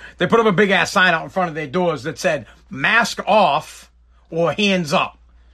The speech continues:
meaning you can wear your mask, but we want to, 'cause they don't wanna get robbed. They're worried about getting robbed, and it is an industry where you could get robbed because there's tons of cash. So if you wanna go to this scrap place in Michigan,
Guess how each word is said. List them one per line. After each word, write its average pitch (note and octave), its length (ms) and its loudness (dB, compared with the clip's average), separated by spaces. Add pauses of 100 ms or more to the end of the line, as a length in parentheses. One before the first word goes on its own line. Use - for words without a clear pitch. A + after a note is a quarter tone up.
(220)
meaning F3 540 2 (260)
you A3+ 180 4
can F#3 220 2
wear C4 220 6
your A3 160 4
mask, A3 520 2 (180)
but F3+ 120 2
we A#3 140 0
want A3+ 240 0
to, - 100 -10
'cause G3 140 -4
they A#3 100 2
don't A#3+ 120 4
wanna A3+ 160 2
get G3 140 -4
robbed. E3 440 0 (360)
They're D#3 120 -4
worried A#3 240 4
about A#3+ 200 2
getting G#3+ 240 0
robbed, E3 360 2 (180)
and E3 120 -6
it F#3 120 0
is G#3 140 2
an G#3+ 80 2
industry G3+ 380 -2
where F3+ 140 2
you F#3 120 0
could G3+ 240 0
get G#3+ 180 0
robbed D#3 440 0 (460)
because F3 260 0
there's F3 140 -2
tons E3+ 220 0
of G#3 60 -4
cash. D#3+ 460 2 (160)
So E3+ 440 2 (120)
if - 200 -2
you A3+ 100 4
wanna A#3 240 6
go G#3 260 2
to G3+ 140 -2
this F#3+ 180 -2
scrap G3 340 0
place F#3 300 -2
in G3 240 -2
Michigan, D3+ 540 -2